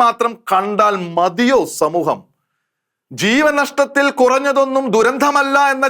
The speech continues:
ചിന്തയാണിന്ന് ഏറെ ചെറുപ്പക്കാരിലും പല മാതാപിതാക്കളിലും ഉറച്ചുപോയിരിക്കുന്നത്. ഇത്തരം സംഭവങ്ങൾ കൊലപാതകത്തിലോ മറ്റു ഗുരുതര കുറ്റകൃത്യങ്ങളിലോ ചെന്നെത്തുന്നില്ലെങ്കിൽ ലൈംഗികതയുടെ സ്വതന്ത്ര ആഘോഷം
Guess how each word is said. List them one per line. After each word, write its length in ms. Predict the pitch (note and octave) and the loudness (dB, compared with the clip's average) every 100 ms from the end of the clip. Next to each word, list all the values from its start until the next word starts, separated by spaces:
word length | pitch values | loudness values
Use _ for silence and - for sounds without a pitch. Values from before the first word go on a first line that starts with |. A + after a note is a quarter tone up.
| C4+ | -2
ചിന്തയാണിന്ന് 840 | A#3+ A#3 C4 C4+ C4+ C4+ C4 C4 C4 B3 _ _ _ | -2 0 2 2 2 0 0 0 0 -2 _ _ _
ഏറെ 320 | - D3+ A#3 C4+ B3 | 0 2 2 0 0
ചെറുപ്പക്കാരിലും 800 | B3+ B3+ C4 C4 B3 A#3+ B3 A#3+ | 0 0 0 2 2 2 0 0
പല 120 | A3 A3+ A3 | 0 0 2
മാതാപിതാക്കളിലും 960 | A3 A#3 C4 B3+ B3+ B3+ B3 B3 A#3+ A3 - _ _ - | 0 2 0 0 0 0 0 0 0 -2 -14 _ _ -6
ഉറച്ചുപോയിരിക്കുന്നത്. 1040 | D#3 A3+ A3+ C#4 B3+ C4 B3+ C4+ C4 B3+ F#3+ - _ _ - | -2 0 0 0 2 2 0 0 0 0 -2 -6 _ _ -10
ഇത്തരം 400 | D3 C#3+ B3+ D4+ D4 | -6 -2 -2 -2 -2
സംഭവങ്ങൾ 480 | C4 C4+ C#4 C4+ C4 C#4+ G3+ | 0 0 0 0 0 0 0
കൊലപാതകത്തിലോ 800 | G3 A3 A#3+ B3+ C4 C4 C#4 D#4+ - _ _ G3 | 0 2 0 0 0 0 0 0 -4 _ _ -2
മറ്റു 180 | - F#3+ | -2 -2
ഗുരുതര 360 | G3 A#3+ C4 D#4 E4 | 0 0 2 2 0
കുറ്റകൃത്യങ്ങളിലോ 920 | C4 - D#4 D4+ D4 D4 D4+ D4 D4 D#4 D#4 | -4 -2 -2 -2 -2 0 2 2 2 0 0
ചെന്നെത്തുന്നില്ലെങ്കിൽ 920 | C4+ C4+ C4 - B3 B3 A3+ G#3 E3+ - _ _ _ _ - | -2 0 -2 -2 0 0 0 0 0 -4 _ _ _ _ -8
ലൈംഗികതയുടെ 840 | A2 D#3 A3 A#3 A#3 A#3 A#3 A#3 A3+ | -2 0 2 0 2 2 2 0 0
സ്വതന്ത്ര 480 | G#3+ G#3+ B3 B3 B3 A#3 | -2 0 0 0 2 2
ആഘോഷം 400 | A#3 A#3+ A#3 | 2 0 0